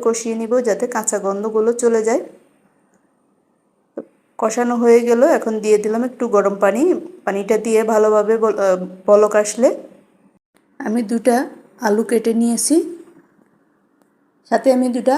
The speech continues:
আলু বে-, দিব। আপনারা আলুটা স্কিপও করতে পারেন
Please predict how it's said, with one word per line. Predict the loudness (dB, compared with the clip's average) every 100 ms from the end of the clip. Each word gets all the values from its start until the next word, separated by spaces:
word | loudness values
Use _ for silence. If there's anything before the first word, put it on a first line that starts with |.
| 0
আলু | -2 -2
বে-, | -2 -4 -6
দিব। | -6 0 0 -2 -4
আপনারা | -4 -2 -2 -4 -6 -16 _ -2
আলুটা | 0 2 0 0
স্কিপও | -4 -4 -4
করতে | -2 -2 -2
পারেন | -4 0 0